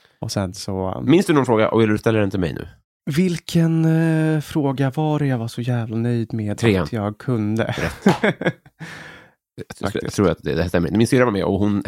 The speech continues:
Speaker 2: de har borrat in sig i henne som, eh, din tatuering.
Speaker 1: Mm.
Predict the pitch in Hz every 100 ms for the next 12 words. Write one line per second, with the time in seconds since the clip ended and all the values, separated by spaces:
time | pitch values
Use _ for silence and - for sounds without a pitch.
0 | - 107 101 110 107 101 95 90 90 85
1 | 82 - 85 82 76 69 _ _ - -
2 | _ - - - 87 90 87 82 - -
3 | _ - 95 101 101 - - - _ _
4 | 139 135